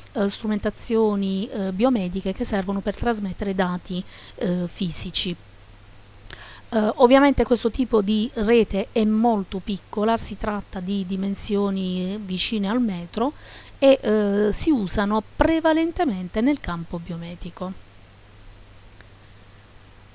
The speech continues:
Rete immediatamente successiva è la pan, Personal Area Network.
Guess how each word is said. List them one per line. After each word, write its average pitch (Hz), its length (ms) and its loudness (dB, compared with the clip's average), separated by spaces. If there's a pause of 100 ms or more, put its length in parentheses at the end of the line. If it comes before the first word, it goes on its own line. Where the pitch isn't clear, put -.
(420)
Rete 285 520 8
immediatamente 277 720 4
successiva 220 920 0
è 294 140 2
la 277 120 2
pan, 170 580 -4 (220)
Personal 269 480 2
Area 196 320 0
Network. 185 720 -6